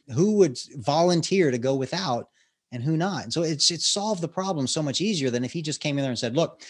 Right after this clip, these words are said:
uh, it's tight this month, so I'm gonna decide who gets paid and who doesn't, or I'm gonna just give everybody a two-thirds pay cut." Nobody would have been happy with that. But the way he did it, everybody was happy. And most importantly, if anybody ever told a story with five numbers on a whiteboard, it was Andrew Moorfield on that day, right?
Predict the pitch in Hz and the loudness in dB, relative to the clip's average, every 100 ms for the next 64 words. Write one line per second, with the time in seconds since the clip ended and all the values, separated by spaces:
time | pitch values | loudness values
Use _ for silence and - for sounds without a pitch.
0 | - 135 170 - 180 180 175 175 208 233 | 2 4 4 4 4 4 4 4 4 2
1 | - - 143 135 - 131 147 143 147 127 | 0 4 6 4 2 -2 0 2 2 0
2 | - 151 156 151 143 151 143 - 160 170 | 0 2 2 2 2 0 -2 0 2 2
3 | 139 147 151 190 208 175 131 127 127 123 | 2 2 2 4 0 -2 2 2 2 -2
4 | 139 143 139 - 135 143 139 143 143 123 | -4 -2 -2 0 0 2 0 0 2 0
5 | 113 - 160 156 139 - 156 165 175 185 | -2 -6 -6 -2 -4 -2 -2 -2 -2 -2
6 | 190 - - _ _ _ 135 180 262 208 | -4 -10 -20 _ _ _ 4 6 6 6
7 | 151 135 120 107 110 98 101 98 - - | 6 4 0 -2 -4 -6 -12 -14 -16 -20
8 | - _ _ _ _ - 131 147 135 127 | -20 _ _ _ _ -10 -4 -2 -2 4
9 | 240 202 156 220 170 120 110 - 95 - | 4 4 0 2 2 2 0 -2 -6 -6
10 | 120 139 160 139 170 262 131 110 117 - | -4 -4 -4 -4 -2 -2 -2 -6 -8 -12
11 | - _ 139 - - 240 254 147 135 139 | -20 _ -10 -6 2 4 6 4 2 2
12 | 165 - 170 131 - 185 151 110 110 - | -2 -2 -2 -2 -2 -2 -2 -4 -6 -4
13 | 151 147 143 156 117 117 113 160 185 - | -4 -2 0 0 0 -2 -4 -4 -6 -8
14 | 104 110 117 135 143 123 127 135 - 101 | -8 -8 -8 -4 -4 -2 -2 -4 -6 -10
15 | 107 110 107 110 - - 120 143 | -6 -6 -8 -10 -12 -12 -12 -12